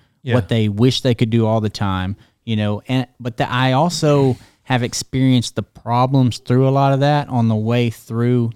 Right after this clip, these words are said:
Speaker 2: to working on building the business. And it is an ongoing thing. Like, it's something we're working on right now today. And I just, I think it's a good idea to document that as a way through it, if it's for no one other than ourselves,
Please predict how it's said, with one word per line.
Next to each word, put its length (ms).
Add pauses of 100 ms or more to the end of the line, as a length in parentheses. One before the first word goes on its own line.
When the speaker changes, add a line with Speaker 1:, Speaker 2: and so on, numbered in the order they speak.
Speaker 2:
to 160
working 360
on 160
building 220
the 60
business. 540
And 120
it 120
is 160
an 120
ongoing 560
thing. 280
Like, 160
it's 140
something 320
we're 100
working 340
on 160
right 280
now 180
today. 480 (420)
And 120
I 60
just, 260 (240)
I 80
think 240
it's 160
a 20
good 280
idea 340
to 100
document 640
that 200
as 200
a 60
way 160
through 240
it, 100
if 160
it's 160
for 120
no 340
one 180
other 220
than 100
ourselves, 640